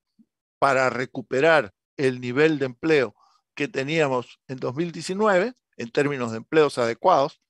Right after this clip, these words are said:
eh, es, son políticas de expansión de la demanda fiscales y monetarias. Si uno piensa que la economía ya recuperó el nivel de actividad que tenía prepandemia, esas políticas no son necesarias.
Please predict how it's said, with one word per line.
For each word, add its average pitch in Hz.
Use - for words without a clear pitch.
eh, 117
es, 160
son 170
políticas 147
de 135
expansión 147
de 127
la 120
demanda 135
fiscales 127
y 113
monetarias. 107
Si -
uno 208
piensa 160
que 123
la 123
economía 131
ya 151
recuperó 139
el 117
nivel 131
de 143
actividad 131
que 123
tenía 127
prepandemia, 156
esas 131
políticas 123
no 120
son 104
necesarias. 107